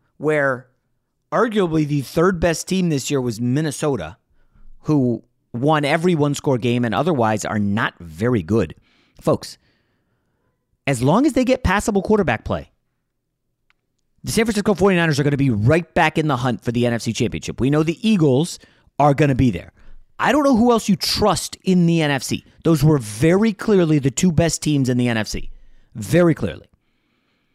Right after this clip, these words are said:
And after that, it's like, okay, maybe the Lions can make a run. And, you know, who else is there? Nobody in the N F C South. If Brady goes to the A F C,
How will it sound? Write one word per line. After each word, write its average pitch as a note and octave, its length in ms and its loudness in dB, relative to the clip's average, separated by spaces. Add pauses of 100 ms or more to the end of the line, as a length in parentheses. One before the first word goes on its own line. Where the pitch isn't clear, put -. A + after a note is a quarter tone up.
(360)
And D#3+ 120 -2
after A3 220 0
that, A3+ 160 4
it's E3 100 -2
like, D#3+ 100 0
okay, A#3 300 0
maybe A3+ 240 0
the A3+ 80 -2
Lions B3 400 0
can F3 160 -2
make D#3+ 180 -2
a C3+ 40 -4
run. G2+ 320 -6 (640)
And, D#3+ 480 -2
you F#3+ 180 0
know, G2+ 120 0
who A#3 220 2
else D4+ 200 0
is D#4 120 -2
there? - 240 -6
Nobody D3+ 540 4
in C#3+ 60 2
the C#3 100 0
N C#3 80 -2
F B2+ 80 -2
C C3 120 -4
South. F#3+ 280 0
If A#2+ 140 -4
Brady F#3+ 420 2
goes E3 360 2
to F3+ 100 -2
the D#3 160 0
A D#3+ 120 2
F D#3+ 100 -2
C, - 280 -4